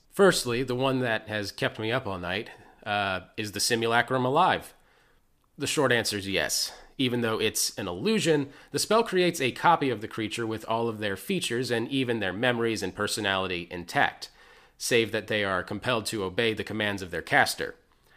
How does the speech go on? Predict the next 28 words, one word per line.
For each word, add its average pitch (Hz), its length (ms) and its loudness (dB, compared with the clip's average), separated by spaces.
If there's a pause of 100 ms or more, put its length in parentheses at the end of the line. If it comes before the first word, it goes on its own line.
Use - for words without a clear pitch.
(180)
This 220 120 6
presents 202 380 2
some 131 300 2
really, 156 400 4
really 139 580 2
weird 123 420 0
moral 110 300 0
gray 104 380 0
areas, 95 400 -2
but 101 160 0
unless 127 320 0
your 127 80 2
D 113 180 2
M 110 80 2
specifies 107 800 0
otherwise, 131 680 4
it 117 80 4
appears 151 420 2
that 120 180 -2
rules 185 400 4
as 113 240 0
written, 110 400 0 (260)
a 117 100 0
simulacrum 131 600 2
may 107 140 -2
be 104 140 -6
an 101 100 -2
illusion, 190 520 0